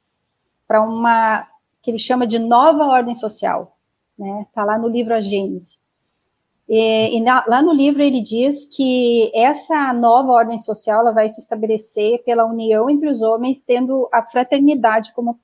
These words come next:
pedra angular. Tá lá no capítulo dezoito da Gênese. Então ele diz assim: a fraternidade será a pedra angular da nova ordem social.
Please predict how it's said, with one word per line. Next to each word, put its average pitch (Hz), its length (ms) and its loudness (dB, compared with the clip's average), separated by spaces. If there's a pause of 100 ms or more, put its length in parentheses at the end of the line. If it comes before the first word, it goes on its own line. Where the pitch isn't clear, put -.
pedra 208 540 0
angular. 180 460 -4 (380)
Tá 202 80 -14
lá 196 160 -6
no 220 80 -10
capítulo 220 440 -10
dezoito 202 400 -4
da 202 140 -6
Gênese. 185 480 -10 (580)
Então 240 180 2
ele 247 140 4
diz 247 180 0
assim: 262 380 0
a 214 100 0
fraternidade 247 840 0
será 226 340 0
a 202 200 -2
pedra 320 560 -2
angular 247 600 2
da 240 120 2
nova 233 420 2
ordem 220 460 0
social. 185 640 -12